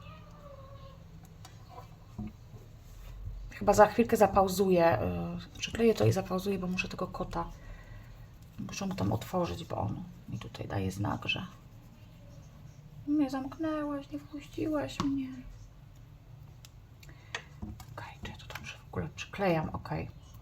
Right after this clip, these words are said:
I zobaczcie, tutaj super to pasuje na dół. W ten sposób. Dobra, i teraz tak, e, mam tutaj winko, e, mam makaroniki i mam, e, takiego croissanta, czyli takie, wiecie, jedzenie.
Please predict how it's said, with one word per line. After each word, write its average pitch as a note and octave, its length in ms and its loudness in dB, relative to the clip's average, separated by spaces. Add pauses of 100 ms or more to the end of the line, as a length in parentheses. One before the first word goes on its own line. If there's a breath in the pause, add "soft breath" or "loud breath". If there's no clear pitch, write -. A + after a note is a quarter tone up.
I F#3+ 60 -4
zobaczcie, - 360 2 (100)
tutaj F3 220 0
super - 320 -2
to - 100 -8
pasuje D#3 520 -8 (640)
na D#3+ 260 8
dół. E3+ 140 2 (1600)
W - 40 -16
ten - 140 -10
sposób. - 720 0 (460 loud breath)
Dobra, E3+ 280 2
i G#3 160 2
teraz A#3+ 300 10
tak, - 300 4
e, F#3+ 120 4
mam A#3 260 10
tutaj A3+ 260 10
winko, E3 600 8 (1200)
e, F3+ 100 4
mam A3 220 12
makaroniki F3+ 800 8
i - 40 6
mam, G3 360 10 (840 loud breath)
e, F3+ 760 10
takiego F#3 280 8
croissanta, E3+ 560 8
czyli G3 180 4
takie, F#3+ 280 4
wiecie, E3+ 240 4
jedzenie. F3+ 600 12